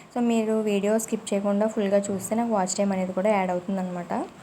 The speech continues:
మెట్లు ఇవన్నీ క్లీన్ చేసిన తర్వాత టిఫిన్ చేసి నేను ఆ తర్వాత ఇదంతా స్టార్ట్ చేశాను. ట్వెల్వ్ ఆ టైంకి అయితే స్టార్ట్ చేశాను అనమాట. So, ఫస్ట్ అయితే,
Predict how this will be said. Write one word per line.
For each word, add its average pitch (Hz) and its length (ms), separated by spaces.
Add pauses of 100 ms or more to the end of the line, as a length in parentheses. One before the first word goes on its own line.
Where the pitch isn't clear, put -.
(120)
మెట్లు 226 320
ఇవన్నీ 220 240
క్లీన్ 214 360
చేసిన 202 340
తర్వాత 190 380
టిఫిన్ 208 480
చేసి 190 260
నేను 233 200
ఆ - 20
తర్వాత 185 360
ఇదంతా 190 280
స్టార్ట్ 185 440
చేశాను. 185 360
ట్వెల్వ్ 185 280
ఆ 185 40
టైంకి 185 340
అయితే 185 140
స్టార్ట్ 185 340
చేశాను 185 240
అనమాట. 175 300
So, 214 160
ఫస్ట్ 185 340
అయితే, 190 320